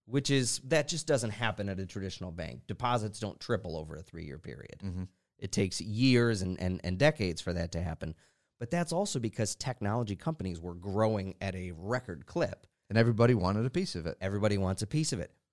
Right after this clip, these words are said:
Speaker 1: people wanted to give money. They wanted to invest in companies. So what's happening is while the tech, while the technology sector is booming, there is more investment coming in from all the, from various areas.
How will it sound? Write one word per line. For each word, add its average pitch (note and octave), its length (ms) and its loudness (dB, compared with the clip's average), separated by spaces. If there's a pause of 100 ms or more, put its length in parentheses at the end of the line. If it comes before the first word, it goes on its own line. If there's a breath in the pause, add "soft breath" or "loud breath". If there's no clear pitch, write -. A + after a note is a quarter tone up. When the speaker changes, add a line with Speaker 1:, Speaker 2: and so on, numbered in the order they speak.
Speaker 1:
people F#2 300 -2
wanted G2+ 320 0
to A2 80 -4
give G2 400 -4
money. G#2+ 320 2
They F#2 120 2
wanted G2+ 320 -2
to A2 160 -2
invest B2+ 400 2
in A2 120 -2
companies. E2+ 460 -4
So B2+ 360 2 (240 soft breath)
what's C#3+ 220 -2
happening E3 480 2
is G#2+ 200 0
while C#3 320 4
the F#3 160 2
tech, - 360 0
while C3+ 180 8
the D#3 60 4
technology B2 600 4
sector G2 340 -2
is E2+ 80 -6
booming, F2+ 440 -8 (260 soft breath)
there C3 160 2
is A2+ 140 2
more B2+ 280 4
investment A#2+ 680 0
coming A2+ 340 2
in A#2+ 200 2
from G2 220 0
all G#2+ 160 2
the, G#2+ 220 -2
from G2+ 240 -2
various A2 520 4
areas. G#2+ 560 0